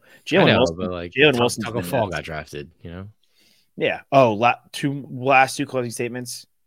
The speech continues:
Speaker 2: The last closing statement, shout out to Jalen Wilson to the Nets. That, that was a fun pick. Cavs, the only pick they had,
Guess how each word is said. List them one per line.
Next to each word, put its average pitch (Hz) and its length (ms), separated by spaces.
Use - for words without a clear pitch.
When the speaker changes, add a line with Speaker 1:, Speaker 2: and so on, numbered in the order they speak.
Speaker 2:
The 123 40
last 147 240
closing 95 240
statement, 85 400
shout 117 200
out 101 80
to 95 40
Jalen 92 280
Wilson 85 300
to 90 80
the 87 80
Nets. 80 300
That, 95 160
that 87 160
was 85 120
a 85 40
fun 82 240
pick. 87 320
Cavs, 101 480
the 107 80
only 107 220
pick 104 260
they 101 120
had, 98 420